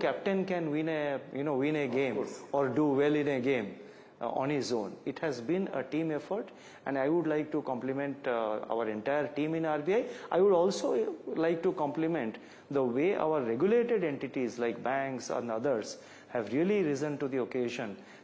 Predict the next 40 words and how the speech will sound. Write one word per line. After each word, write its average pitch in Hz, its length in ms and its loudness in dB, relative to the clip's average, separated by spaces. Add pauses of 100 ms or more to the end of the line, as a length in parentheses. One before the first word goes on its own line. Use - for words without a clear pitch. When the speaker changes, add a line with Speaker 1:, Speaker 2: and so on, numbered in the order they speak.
Speaker 1:
and, 123 240 -2 (200)
and 156 160 0
have 135 160 0
worked 120 420 0 (160)
closely 117 380 -2
with 104 220 -6
the 104 120 -2
R 95 100 -4 (120)
B - 100 -6
I। - 220 -4
Speaker 2:
Absolutely। 135 560 0 (280)
lekin 135 540 -2 (200)
आपने 131 340 0
ये 123 240 2 (160)
क्वालिफायर 117 560 0
लगाया 135 340 4
वो 160 120 2
ठीक 170 240 0
है, 160 60 0
लेकिन 147 180 2
सच 170 280 2
बात 160 220 2
तो 160 60 2
ये 151 140 2
है 127 80 0
सर 131 160 -4 (520)
कि 127 200 2
भारत 127 540 0
में 139 280 0 (420)
जितने 156 280 -2
भी 165 100 4
रेगुलेटर्स 117 600 0
हैं 92 180 -10 (420)
उसमें 127 340 -4
जो 131 120 0
सबसे 127 380 0
कहते - 280 -2
हैं 147 80 -2
स्टैंड्स - 600 -4
टॉल 117 220 2